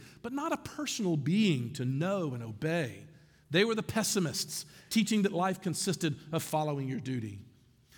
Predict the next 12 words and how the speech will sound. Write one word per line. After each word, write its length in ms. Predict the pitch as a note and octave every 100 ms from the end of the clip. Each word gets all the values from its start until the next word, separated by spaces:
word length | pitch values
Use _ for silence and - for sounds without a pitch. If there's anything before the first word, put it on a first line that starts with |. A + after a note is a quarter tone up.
| -
To 80 | -
the 80 | G#3
Epicureans, 760 | A3 A#3 G#3+ - C4 D4 C#4+ -
Paul 240 | - B3
says, 300 | G3 A3+ F#3+ - -
"God 240 | G3+ A#3
is 160 | B3 F#3+
near. 540 | G3+ A3+ A#3+ F3 A2 - -
He 160 | - A3
is 140 | G#3
a 60 | F3+
judge. 600 | C#3 A#2+ A3 B3+ E3